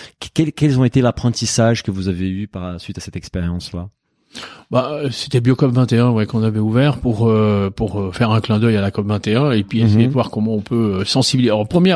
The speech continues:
Speaker 2: premier, euh, apprentissage, c'est voir comment les consommateurs réagissent. Et ça a été plutôt un succès de ce côté-là.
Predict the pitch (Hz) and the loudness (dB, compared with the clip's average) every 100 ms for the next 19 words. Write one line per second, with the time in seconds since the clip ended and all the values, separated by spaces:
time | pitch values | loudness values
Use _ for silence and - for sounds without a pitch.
0 | 127 139 147 143 127 156 147 117 107 104 | 0 0 2 4 2 0 -2 0 0 0
1 | 101 139 190 143 127 120 131 170 147 - | -2 -4 -4 -4 -2 -4 0 2 2 2
2 | 120 110 127 127 135 131 117 120 127 120 | 0 0 0 -2 -4 -4 -2 -2 0 0
3 | 127 110 113 104 98 - - - - - | 2 2 2 2 -2 -8 -12 -18 -14 -14
4 | - - - 123 - 110 143 143 143 123 | -14 -6 0 2 2 2 0 2 0 0
5 | - - 113 98 95 104 104 92 | -2 -2 -2 -2 -4 -6 -4 -4